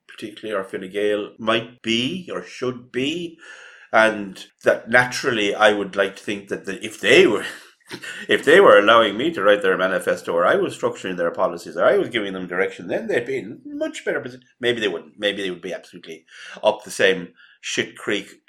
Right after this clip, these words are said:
and similarly paddleless. But, but I will say, Gary, if you're Fianna Fáil, right, and you have been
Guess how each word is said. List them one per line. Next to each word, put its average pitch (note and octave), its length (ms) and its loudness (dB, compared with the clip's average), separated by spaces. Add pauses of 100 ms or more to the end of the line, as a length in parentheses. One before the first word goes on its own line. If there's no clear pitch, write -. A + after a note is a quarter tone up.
and F#2+ 380 4
similarly F#2 580 -6
paddleless. F2+ 720 -6 (100)
But, - 400 4 (100)
but C#4+ 320 2
I D#3+ 80 -4
will A#3 140 0
say, G#3+ 180 -4
Gary, F3+ 240 0 (140)
if C4 160 -4
you're E4 100 4
Fianna G3+ 240 -4
Fáil, - 380 -4
right, G3+ 360 -2
and E3+ 960 2 (260)
you D3+ 180 0
have F3 160 0
been F3+ 300 -4